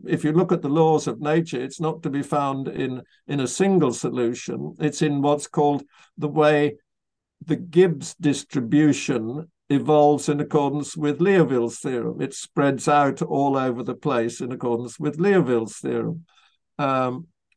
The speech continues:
so that's the, the, the way that people do it. But, uh, uh, so it's, as I say, the key thing is the increase of entropy is not in an individual solution.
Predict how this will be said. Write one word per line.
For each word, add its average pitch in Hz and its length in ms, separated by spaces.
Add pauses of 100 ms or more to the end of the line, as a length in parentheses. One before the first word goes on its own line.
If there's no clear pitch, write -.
so 156 200
that's 180 400
the, 143 420 (100)
the, 139 460 (160)
the 143 240
way 139 520
that 131 260 (240)
people 143 260
do 196 120
it. 165 180
But, 185 320
uh, 151 220 (280)
uh, 151 220 (280)
so 170 220
it's, 165 220 (100)
as 151 180
I 151 40
say, 151 160
the 135 80
key 214 240
thing 135 260
is 131 240
the 147 160
increase 160 400
of 123 80
entropy 143 460
is 123 140
not 151 300
in 143 120
an 135 160
individual 127 560
solution. 156 680